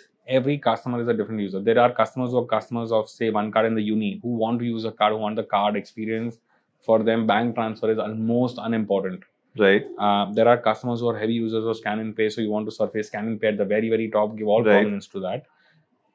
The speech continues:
Speaker 1: Just the color scheme being different for rural customers and urban customers. The affluent people like a dark mode.
Speaker 2: Right.
Speaker 1: Uh, the, the not so affluent people like a light mode. So that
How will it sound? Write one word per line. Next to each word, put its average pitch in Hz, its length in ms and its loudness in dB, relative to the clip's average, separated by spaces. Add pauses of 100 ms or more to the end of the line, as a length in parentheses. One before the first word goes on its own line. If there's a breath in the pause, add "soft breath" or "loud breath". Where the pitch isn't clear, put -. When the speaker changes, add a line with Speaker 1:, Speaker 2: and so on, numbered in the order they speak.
(140)
Speaker 1:
Just 131 280 0
the - 60 -2
color 123 320 4
scheme 131 280 -2
being 123 180 0
different 120 320 -2
for 120 180 2
rural 117 300 0
customers 120 460 0
and 120 120 0
urban 107 260 0
customers. 101 340 -6
The 107 80 4
affluent 117 300 -2
people 113 200 -4
like 107 240 0
a 107 80 2
dark 110 440 2
mode. 120 380 0
Speaker 2:
Right. 143 460 6
Speaker 1:
Uh, 104 320 2 (140)
the, 107 440 2
the 110 120 -2
not 113 360 -2
so 120 120 2
affluent 110 340 -2
people 113 180 -4
like 107 180 2
a 107 40 2
light 107 300 -2
mode. 113 320 -2 (520)
So 131 120 -4
that 123 320 4